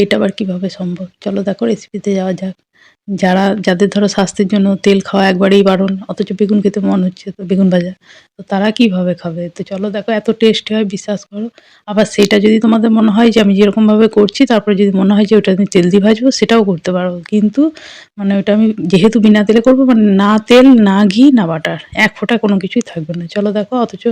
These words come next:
তোমাদের কেটে দেখিয়ে দেবো যে হ্যাঁ সত্যি ভাজা হচ্ছে কি না। এরকমভাবে প্রথমে ভালো একটু মানে সুন্দর দেখে বেগুনটাকে নিয়ে নেবে, তারপর বেগুনটাকে এরকম করে পিস পিস করে কেটে নেবে। দেখো বেগুনগুলো সব কাটা হয়ে গেছে, এবার বেগুনগুলোকে আমি সব ধুয়ে নেবো ভালো করে।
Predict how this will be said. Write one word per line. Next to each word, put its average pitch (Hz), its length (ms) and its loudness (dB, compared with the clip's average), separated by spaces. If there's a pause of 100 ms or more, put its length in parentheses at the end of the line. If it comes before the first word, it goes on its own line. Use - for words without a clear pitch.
(100)
তোমাদের 220 340 0
কেটে 196 280 2
দেখিয়ে 196 260 -2
দেবো 202 160 -2 (100)
যে 226 100 2
হ্যাঁ 196 240 -2
সত্যি 202 220 -2 (100)
ভাজা 190 240 0
হচ্ছে 202 280 -4
কি 254 80 -2 (100)
না। 160 60 -8 (760)
এরকমভাবে 208 540 0
প্রথমে 214 240 -2 (100)
ভালো 190 140 0 (120)
একটু - 180 -10 (260)
মানে 202 160 -2 (100)
সুন্দর 214 300 4
দেখে 226 160 2
বেগুনটাকে 202 580 2
নিয়ে 190 200 4
নেবে, 170 180 -6 (640)
তারপর 202 240 -2
বেগুনটাকে 185 420 0
এরকম 196 300 0
করে 208 180 0
পিস 185 180 -2
পিস 185 180 -12
করে 262 140 2
কেটে 190 280 0
নেবে। 185 220 -8 (800)
দেখো 202 300 -2
বেগুনগুলো 202 380 0
সব 202 200 -4
কাটা 196 220 -2
হয়ে 196 180 0
গেছে, 220 260 0
এবার 208 180 2
বেগুনগুলোকে 175 440 -2
আমি 180 160 -4
সব 262 160 -2
ধুয়ে 190 260 2
নেবো 170 140 -6 (100)
ভালো 170 160 -6
করে। 175 180 -14